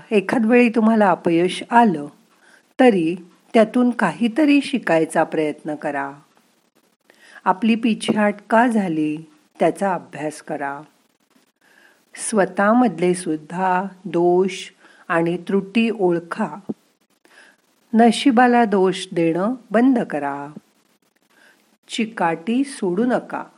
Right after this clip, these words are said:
सतत नवीन काहीतरी करत राहा. प्रत्येक गोष्टीतील चांगली बाजू शोधा. रोज काहीतरी नवीन नवीन करत राहा.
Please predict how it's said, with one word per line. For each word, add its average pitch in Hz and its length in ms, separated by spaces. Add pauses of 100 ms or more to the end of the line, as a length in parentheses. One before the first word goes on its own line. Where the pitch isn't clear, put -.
(500)
सतत 262 440
नवीन 185 380
काहीतरी 165 420
करत 151 400
राहा. 151 320 (800)
प्रत्येक 226 640
गोष्टीतील 202 720
चांगली 165 500
बाजू 160 420
शोधा. 147 520 (800)
रोज 233 520
काहीतरी 185 600
नवीन 190 440
नवीन 190 300
करत 147 400
राहा. 147 320